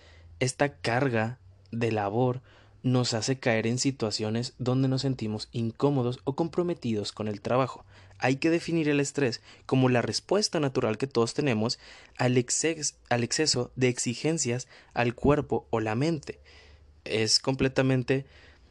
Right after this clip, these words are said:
válido que tú te sientas estresado por ir a un lugar en específico, estresado por la carga de trabajo que tienes, supongamos en físico de, bueno, sí, tengo que cargar todas estas cajas al almacén y ya estoy cansado, me siento estresado,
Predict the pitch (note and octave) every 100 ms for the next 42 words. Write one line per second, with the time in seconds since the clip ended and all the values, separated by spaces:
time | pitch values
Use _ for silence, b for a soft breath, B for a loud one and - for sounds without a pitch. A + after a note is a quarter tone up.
0 | B _ _ _ - C3 C3 A#2+ A2 A2+
1 | - - G#2 A2 A#2 A2+ A2+ A#2 - C3
2 | - - D#3+ D3+ A2+ G#2 A#2+ - - -
3 | - - A#2 A2 G#2+ G#2+ G#2+ A2+ - b
4 | b _ B2 A#2 A2 G2+ G2+ G2 C#3 B2
5 | - G#2 G2+ G2 A2 D3 D3 b b b
6 | - A2+ A2 A2 A2 G#2 G#2+ A#2+ - C3+
7 | A2+ G#2 G#2+ G2+ G#2+ - G2+ G2 - G#2+
8 | G#2+ G#2+ D3+ - B B - A#2+ A#2 A2
9 | A2+ C3 A#2 - G#2+ B2 B2 D3 C#3+ A2+
10 | G2+ - B B B A#2+ A#2 A2 A2+ -
11 | G#2+ B2 B2 B2 A#2+ A#2 A2 B2+ C#3 C3+
12 | C3+ B2+ B2+ B2 C3+ C#3 C#3 C3+ B2+ B2
13 | A#2+ - B2+ A#2 - A#2+ A2 A2+ G#2+ -
14 | C3 C3 C3 B2+ B2 A2 - - - C3+
15 | C3 C3